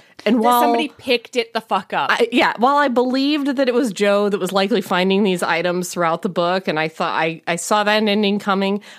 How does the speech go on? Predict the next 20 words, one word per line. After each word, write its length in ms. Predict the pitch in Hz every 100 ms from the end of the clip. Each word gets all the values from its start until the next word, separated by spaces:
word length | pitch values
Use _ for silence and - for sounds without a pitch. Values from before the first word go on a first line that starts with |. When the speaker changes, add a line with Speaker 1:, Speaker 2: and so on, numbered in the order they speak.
| -
Speaker 1:
I 100 | 214
at 140 | 208 214
least 360 | 220 277 -
knew 320 | 262 240 233 170
that 140 | 175
if 140 | 170
that 260 | 180 180 165
wasn't 520 | 151 147 165 214 226
the 140 | 240 226
ending, 380 | 226 226 233 226 _ -
someone 480 | - 277 370 370
was 160 | 285 226
fucking 340 | 226 202 170
finding 540 | 160 160 170 190 202 226
these 300 | 240 247 247
Speaker 2:
That's 160 | 185 220
Speaker 1:
and 80 |
Speaker 2:
right. 100 | 247
Speaker 1:
hopefully 320 | 285 143 349 311
depositing, 840 | 277 - 220 214 226 226 240 226